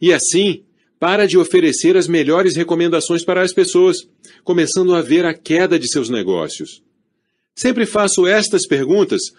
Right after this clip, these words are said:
aos experts diligentes que conheço. Você pesquisou com afinco o tópico em que queria ajudar os outros a aprender ou dominar? Você já leu pelo menos seis livros sobre o tópico no último ano?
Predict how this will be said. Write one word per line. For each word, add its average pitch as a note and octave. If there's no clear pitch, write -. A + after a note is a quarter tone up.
aos D#3+
experts D#3+
diligentes D3
que A2+
conheço. F2+
Você B3
pesquisou G#3+
com A3+
afinco D#3+
o B2+
tópico F3
em D#3+
que -
queria E3+
ajudar E3
os C#3
outros D3
a C#3+
aprender B2
ou E3+
dominar? B2+
Você B3
já A#3+
leu A3+
pelo A3
menos G#3+
seis A3
livros F3
sobre E3
o D#3+
tópico B2
no A#2+
último C3+
ano? A2